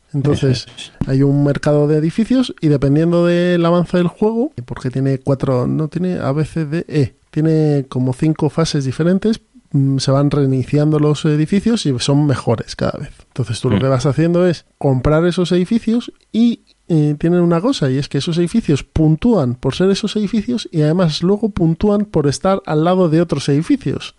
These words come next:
Speaker 1: Entonces tienes que montarlo de tal manera que, que coloques el edificio aquí y el otro aquí para colocar aquí, porque es un esi-, hay unos edificios que desatan las puntuaciones secundarias de esos edificios, como quien dice.
Speaker 2: Sí.
Speaker 1: Imaginaos que, por ejemplo,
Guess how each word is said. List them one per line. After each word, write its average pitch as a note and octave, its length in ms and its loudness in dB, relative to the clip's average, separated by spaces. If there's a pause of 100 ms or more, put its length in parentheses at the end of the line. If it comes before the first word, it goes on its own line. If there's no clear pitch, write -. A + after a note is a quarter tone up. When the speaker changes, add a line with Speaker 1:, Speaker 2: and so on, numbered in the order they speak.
Speaker 1:
Entonces E3+ 300 0
tienes G3+ 260 0
que F#3+ 200 0
montarlo E3+ 640 2
de C3 100 0
tal E3+ 180 0
manera G#3 380 2
que, D#3 140 -2 (340)
que D3+ 200 -2 (160)
coloques E3+ 520 0
el D#3 140 -2
edificio G#3 680 0
aquí G#3 420 -6
y D#3+ 100 -4
el E3 100 0
otro G#3 220 0
aquí G#3 260 -4
para D3+ 240 -4
colocar D#3+ 400 0
aquí, G3+ 300 0
porque D3+ 240 -4
es D3 100 -2
un F3 140 -2
esi-, D#3+ 280 -4 (120)
hay E3+ 100 -2
unos F3+ 200 -2
edificios G3 540 -4 (120)
que D3+ 120 0
desatan D#3+ 600 0 (180)
las D3 380 0
puntuaciones D#3 500 0
secundarias C3+ 680 0
de C3 60 -6
esos A#2+ 180 -8
edificios, A2+ 460 -10
como A#2 160 -4
quien A#2 140 -6
dice. A2+ 140 -6
Speaker 2:
Sí. B2 60 -4
Speaker 1:
Imaginaos C#3 420 0
que, D3+ 320 2
por C#3 140 -2
ejemplo, B2 440 -4